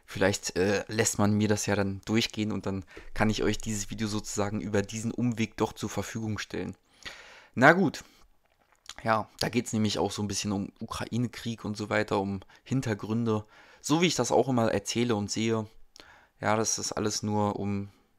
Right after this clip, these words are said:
die Menschen wach zu rütteln und ja, damit die Menschen mehr in die Eigenverantwortung und in die Tat kommen.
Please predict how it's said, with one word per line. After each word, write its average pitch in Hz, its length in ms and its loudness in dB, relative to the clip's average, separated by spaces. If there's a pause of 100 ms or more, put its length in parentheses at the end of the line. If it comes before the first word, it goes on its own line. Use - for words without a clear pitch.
(220)
die - 80 -10
Menschen 104 540 -4
wach 139 160 -4
zu - 160 -12
rütteln 107 440 -4 (540)
und 101 460 -2
ja, 101 280 0 (120)
damit 104 240 -4
die - 60 -4
Menschen 120 320 0
mehr 110 140 2
in 131 60 0
die 117 120 2
Eigenverantwortung 117 760 0
und 113 140 -2
in - 80 -8
die 123 100 -6
Tat 98 300 0
kommen. 92 260 -10